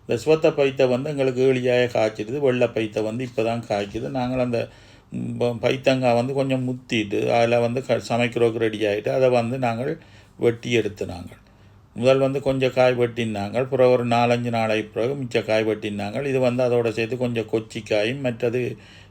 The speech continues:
அஹ், நாலஞ்சு வெ-, வெண்டிக்காய். வெண்டிக்காயெல்லாம் விட்டோம்னு சொன்னா முத்திடும், அப்ப அதையும் வெட்டி எடுத்து நாங்கள்.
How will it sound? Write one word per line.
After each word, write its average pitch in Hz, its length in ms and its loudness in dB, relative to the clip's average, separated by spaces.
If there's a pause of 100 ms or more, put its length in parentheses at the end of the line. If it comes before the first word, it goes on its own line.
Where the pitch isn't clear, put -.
அஹ், 104 160 -6
நாலஞ்சு 117 500 -2
வெ-, 113 360 -2
வெண்டிக்காய். 113 480 -2
வெண்டிக்காயெல்லாம் 135 720 2
விட்டோம்னு 123 420 0
சொன்னா 123 260 -2
முத்திடும், 127 600 -4
அப்ப 127 200 -2
அதையும் 123 320 0
வெட்டி 110 300 -6
எடுத்து 101 340 -4
நாங்கள். 90 220 -16